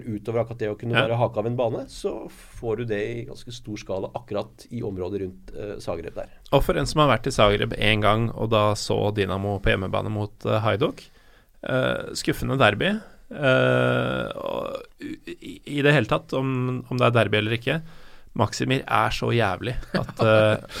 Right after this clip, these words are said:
Speaker 2: ba, bare finner du en helg hvor du kan dra, og du ikke ser at Dynamo har hjemmekamp, så dra for det.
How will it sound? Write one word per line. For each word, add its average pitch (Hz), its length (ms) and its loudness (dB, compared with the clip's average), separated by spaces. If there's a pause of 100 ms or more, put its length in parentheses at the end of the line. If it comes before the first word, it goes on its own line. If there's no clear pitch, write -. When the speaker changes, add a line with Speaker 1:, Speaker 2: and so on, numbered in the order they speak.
Speaker 2:
ba, 131 180 6
bare 151 880 4
finner 143 280 6
du 151 80 8
en 160 100 2
helg 123 260 6
hvor 120 120 4
du 131 100 2
kan 151 160 2
dra, 151 260 8
og 135 120 2
du 139 260 6
ikke - 240 -2
ser 113 180 4
at 107 160 4 (100)
Dynamo 110 360 0
har 113 160 4
hjemmekamp, 131 360 0
så 135 160 -2
dra 101 200 4
for 104 140 -2
det. 73 180 -4